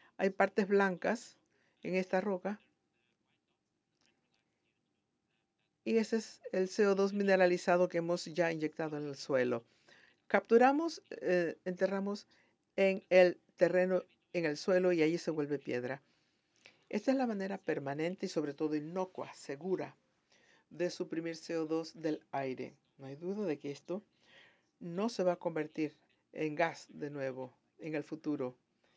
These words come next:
Se va a quedar así una piedra durante miles de años. El C O dos, pues, queda allí capturado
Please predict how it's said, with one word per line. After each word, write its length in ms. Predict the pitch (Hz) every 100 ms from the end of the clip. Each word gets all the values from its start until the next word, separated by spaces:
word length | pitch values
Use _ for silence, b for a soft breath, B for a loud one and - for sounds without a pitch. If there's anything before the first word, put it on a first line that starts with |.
| b b
Se 140 | -
va 80 | 185
a 40 | 190
quedar 260 | 202 214
así 380 | 202 - 185 180
una 220 | 180 175 165
piedra 460 | 175 160 165 165
durante 500 | 175 160 151 151 151 -
miles 360 | 165 147 143
de 120 | 143 -
años. 520 | 139 143 143 - - _ _ _ _ _ _ _ _ _ _
El 120 | 170
C 140 | - 220
O 80 |
dos, 160 | 196 190
pues, 180 | 190 185
queda 200 | 196 185
allí 180 | 165 175
capturado 580 | 175 - 165 160 160